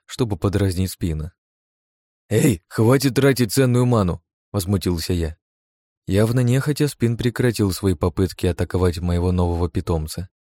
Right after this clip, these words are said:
но все равно продолжил смотреть в его сторону очень недобрым взглядом. Ревновал, что ли? А ведь правда ревновал. Кто бы мог подумать, что виртуальные зверьки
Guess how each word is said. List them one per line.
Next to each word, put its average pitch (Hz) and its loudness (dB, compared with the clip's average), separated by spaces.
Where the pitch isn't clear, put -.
но 90 2
все 98 0
равно 95 2
продолжил 101 2
смотреть 92 0
в 82 -4
его 87 0
сторону 90 0
очень 90 -2
недобрым 92 0
взглядом. 80 -4
Ревновал, 90 0
что 131 -4
ли? 87 -8
А 90 -2
ведь 90 -2
правда 135 2
ревновал. 104 0
Кто - -2
бы 110 2
мог 110 0
подумать, 113 2
что - -8
виртуальные 110 0
зверьки 101 -2